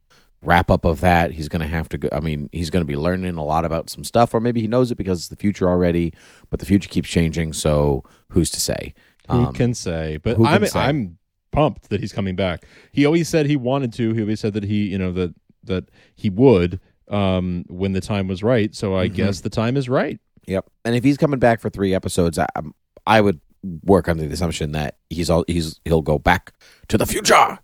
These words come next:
Speaker 1: um, at the, at the end.
Speaker 2: At
Speaker 1: But
Speaker 2: the
Speaker 1: that's o-,
Speaker 2: end.
Speaker 1: yeah, but that's okay. It's great to have him back.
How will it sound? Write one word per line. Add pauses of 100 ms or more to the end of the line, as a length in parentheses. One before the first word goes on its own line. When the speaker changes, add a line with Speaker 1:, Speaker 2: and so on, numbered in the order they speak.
(360)
Speaker 1:
um,
at
the, (480)
at
the
end.
Speaker 2:
At
Speaker 1:
But
Speaker 2:
the
Speaker 1:
that's
o-,
Speaker 2:
end.
Speaker 1:
yeah,
but
that's
okay.
It's
great
to
have
him
back.